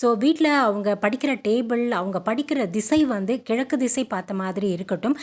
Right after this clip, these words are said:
கிழக்கு திசை பார்த்த மாதிரி படிக்கட்டும், அதுதான் ரொம்ப நல்லது. So, அந்த டேபிள்ல ஏதாவது பழைய பென்சில், ஹூக் இல்லாதது, இல்ல இங்க் இல்லாத பேனா, அந்த மாதிரி இருந்தா தூக்கி போட்டுருங்க. ஏன் அப்படின்னா, அதெல்லாம் நெகட்டிவ் வைப்ரேஷனை உண்டு பண்ணும்.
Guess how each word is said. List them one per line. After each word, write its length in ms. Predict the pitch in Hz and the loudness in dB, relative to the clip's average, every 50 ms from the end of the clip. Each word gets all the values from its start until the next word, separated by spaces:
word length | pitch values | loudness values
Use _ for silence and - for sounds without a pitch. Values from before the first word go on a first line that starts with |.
| - - - | -10 -12 -8
கிழக்கு 320 | - 262 277 320 320 330 277 294 | -2 0 0 2 2 0 0 0
திசை 200 | 277 - 285 - - 202 | 2 0 0 0 -2 -4
பார்த்த 200 | 190 185 - 208 | -4 -2 -2 -2
மாதிரி 340 | 196 196 185 175 202 214 - 185 | -2 -2 -2 0 -2 -2 -2 -4
படிக்கட்டும், 400 | 175 180 - 175 170 180 180 190 196 | -6 -6 -6 -4 -4 -4 -2 -2 -2
அதுதான் 300 | 190 202 185 208 220 214 196 | -4 -2 0 0 0 0 0
ரொம்ப 180 | 180 185 208 208 | -2 -2 -2 -2
நல்லது. 480 | 196 185 185 190 214 214 175 214 285 330 - - - - | -2 -2 -2 0 0 -2 0 0 -2 -2 -2 -8 -12 -10
So, 100 | - - 285 269 | -4 -2 -2 0
அந்த 140 | 247 233 220 226 285 | 0 -2 -2 -2 0
டேபிள்ல 360 | 320 339 302 339 330 311 269 240 214 208 | 0 0 2 2 2 4 4 2 0 0
ஏதாவது 340 | 202 220 214 214 202 214 214 214 214 214 | 0 0 0 0 0 -2 -2 -2 -2 -2
பழைய 220 | 190 196 202 196 196 - | -2 -2 -2 -2 -2 -4
பென்சில், 440 | 196 202 202 196 - 214 208 208 208 214 208 202 196 | -4 -4 -4 -4 -4 -2 -2 0 0 -2 -2 -4 -2
ஹூக் 260 | 208 214 208 - 214 202 | -4 -4 -4 -4 -6 -4
இல்லாதது, 520 | 196 196 196 190 196 190 185 190 196 196 196 190 185 | -2 -2 -2 -2 -2 -2 -2 -2 -2 0 0 -2 -2
இல்ல 100 | 190 202 202 196 - - - - | 0 -2 -2 -2 -6 -10 -12 -6
இங்க் 260 | - 220 226 226 247 220 | -4 -4 -2 0 0 0
இல்லாத 240 | 208 202 196 196 190 | 0 0 -2 -2 -2
பேனா, 320 | 196 180 180 185 185 185 180 | -2 -4 -4 -2 -4 -4 -4
அந்த 180 | 180 190 190 226 | -4 -2 -2 0
மாதிரி 360 | 233 240 247 - 269 254 240 | 0 0 0 0 0 0 0
இருந்தா 320 | 208 196 190 190 190 220 226 226 - | 0 0 -2 -2 -2 -4 -4 -4 -6
தூக்கி 200 | 202 196 220 202 | -8 -8 -8 -8
போட்டுருங்க. 420 | 208 196 180 175 196 185 175 196 262 294 - - - - 214 247 | -8 -8 -10 -8 -8 -8 -4 -4 -4 -4 -6 -10 -14 -6 0 0
ஏன் 100 | 285 285 254 | 0 0 0
அப்படின்னா, 360 | - 202 190 185 190 196 196 185 | -2 -4 -4 -2 -2 -2 -4 -4
அதெல்லாம் 340 | 170 190 190 202 214 208 180 180 | -4 -4 -4 -4 -4 -4 -4 -4
நெகட்டிவ் 360 | 202 247 269 254 302 285 254 214 | -2 -4 -2 0 0 0 0 0
வைப்ரேஷனை 360 | 185 175 170 180 185 180 170 - 170 165 214 240 208 | -2 -2 -2 -4 -4 -4 -4 -4 -2 -2 -2 -2 -2
உண்டு 180 | 170 165 165 165 - | -2 -2 -4 -4 -4
பண்ணும். 220 | 170 170 170 165 | -2 -4 -4 -6